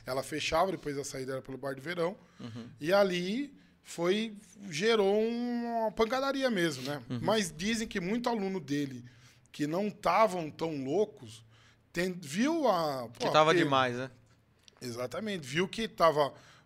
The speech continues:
Speaker 1: tinha passado o limite. E aí uma vez eu fui trabalhar no, em São Paulo,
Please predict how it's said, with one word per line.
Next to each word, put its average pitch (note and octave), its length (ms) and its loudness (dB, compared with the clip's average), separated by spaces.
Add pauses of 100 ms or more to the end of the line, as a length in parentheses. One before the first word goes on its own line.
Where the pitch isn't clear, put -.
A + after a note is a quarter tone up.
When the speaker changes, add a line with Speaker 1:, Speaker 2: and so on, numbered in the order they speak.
(120)
Speaker 1:
tinha D3+ 240 0
passado C#3+ 640 -2
o C3+ 60 -8
limite. B2 480 -10
E F#3+ 60 2
aí A3+ 120 2
uma A#3+ 220 2
vez F#3 420 -2 (500)
eu D3+ 120 0
fui F#3 180 -2
trabalhar E3+ 540 2
no, D3+ 760 -4 (1700)
em A2+ 60 -20
São C3+ 240 -8
Paulo, C3+ 580 -2